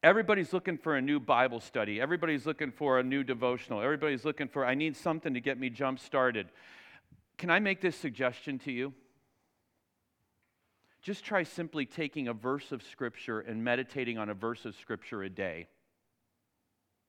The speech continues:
I mean,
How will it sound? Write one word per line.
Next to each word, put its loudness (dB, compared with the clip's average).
I 0
mean, 4